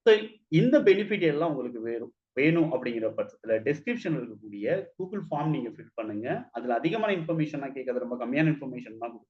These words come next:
கேட்டிருப்போம். அதை பேஸ் பண்ணி உங்களுக்கு கண்டிப்பா உங்களுடைய அட்மிஷன்ஸ் வந்து கன்ஃபார்ம் பண்ணுங்க.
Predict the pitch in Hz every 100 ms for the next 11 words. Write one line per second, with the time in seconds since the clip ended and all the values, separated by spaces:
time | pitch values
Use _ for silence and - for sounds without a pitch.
0 | - 110 107 107 269 320 _ _ _ _
1 | _ _ _ _ _ 190 254 254 277 269
2 | 208 180 151 135 165 131 131 135 - 135
3 | 120 110 110 147 151 131 - 110 - 107
4 | 156 110 101 107 101 98